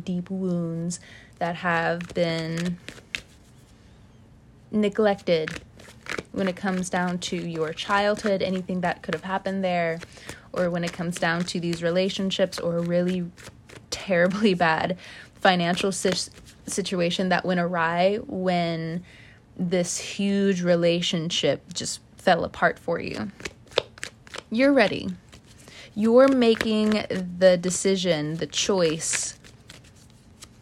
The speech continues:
to move forward. Now, again, for others of you who again, you don't necessarily have a choice but to listen to your body now. That Nine of Swords is,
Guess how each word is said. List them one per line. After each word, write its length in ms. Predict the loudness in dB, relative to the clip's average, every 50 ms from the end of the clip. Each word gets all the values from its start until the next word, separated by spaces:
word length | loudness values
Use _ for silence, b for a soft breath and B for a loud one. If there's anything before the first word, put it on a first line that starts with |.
| -8 -2
to 100 | 0 0
move 180 | 0 0 0
forward. 440 | 0 0 2 2 2 2 0 0 0
Now, 240 | 2 2 2 2 0
again, 320 | -2 -2 -2 -2 -2 -2
for 140 | -2 0 0
others 320 | 0 2 2 0 0 0
of 140 | -4 -6 -6
you 340 | -6 -6 -4 -4 -4 -4 -4 -6 -6
who 320 | -4 -4 -2 -4 -4 -6 B B B B B B B -10 -6 -4
again, 420 | -4 -2 -2 -2 0 0 -2 -4 -4
you 200 | -4 -4 -2 -2
don't 560 | -4 -4 -4 -2 -2 0 0 -2 -4 -4 -4
necessarily 920 | -2 0 0 0 0 -2 -4 -4 -6 -6 -4 -2 -2 -2 0 -2 -2 -4 -6
have 380 | -8 -8 -8 -6 -6 -6 -6 -8
a 80 | -8
choice 520 | -8 -6 -4 -2 0 0 0 0 -2 -6 -10
but 440 | -12 -10 -4 -2 -2 -2 -2 -4 -8
to 140 | -8 -6 -4
listen 440 | -2 -2 -2 -2 -4 -4 -6 -6 -6
to 200 | -6 -6 -4 -4
your 240 | -2 -2 -2 -2
body 380 | -4 -6 -6 -6 -4 -4 -4 -4
now. 260 | -4 -6 -6 -8 -8
That 180 | -8 -6 -6 -4
Nine 280 | -4 -4 -2 -2 -4
of 140 | -4 -6 -6
Swords 460 | -8 -6 -2 0 0 0 0 0 -2
is, 440 | -2 0 0 0 -2 -4 -6 -10 B